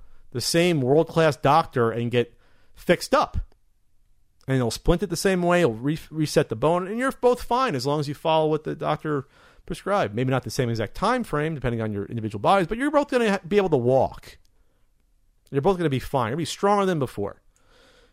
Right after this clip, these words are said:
Two people that have depression or anxiety go to the same world-class psychiatrist, exhibit the same symptoms, are,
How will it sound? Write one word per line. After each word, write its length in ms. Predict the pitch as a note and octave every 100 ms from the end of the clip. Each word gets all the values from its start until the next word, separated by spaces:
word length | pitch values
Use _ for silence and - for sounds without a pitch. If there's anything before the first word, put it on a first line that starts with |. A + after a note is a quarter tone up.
| -
Two 180 | A#3 B3
people 280 | C4 A3+ F#3
that 120 | D3+
have 100 | D3+
depression 460 | - - F#3+ -
or 100 | D3+
anxiety 440 | B2+ A#2+ D#3+ D#3+ G#2+
go 160 | A#2+
to 60 | A#2
the 100 | A2
same 340 | - E3 D3
world-class 760 | A2+ C3 D#3 - D3+ C#3 A#2+ - _ _ -
psychiatrist, 880 | B2 A#2 D3 E3 B2+ - D2 - _ _ _ _ _ _ _ _ -
exhibit 340 | A#2+ D3 C3+
the 80 | A2+
same 440 | - D3+ D#3 D3 - _ _ _ _ _ _
symptoms, 840 | - - F#3+ D#3+ - - - - - _ _ _ _ _ _ _ _ _ _ _ -
are, 160 | A#2+